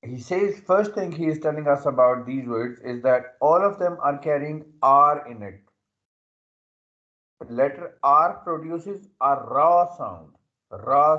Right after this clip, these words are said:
sound. Like D capital, the, the letter D pronounces a da sound. S pronounces a sa sound.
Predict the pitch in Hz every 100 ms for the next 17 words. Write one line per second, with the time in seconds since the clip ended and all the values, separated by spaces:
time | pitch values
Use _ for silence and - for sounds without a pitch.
0 | 151 98 76 65 _ _ _ _ _ _
1 | _ _ _ 107 117 117 - _ _ 90
2 | 92 117 160 160 165 147 151 143 113 110
3 | 117 127 127 127 123 120 117 113 127 139
4 | 147 135 123 160 165 156 147 147 170 165
5 | - 120 101 92 139 151 - 95 82 -
6 | _ _ _ _ _ _ _ 151 165 -
7 | - 165 151 147 147 165 160 123 - -
8 | 160 160 147 95 80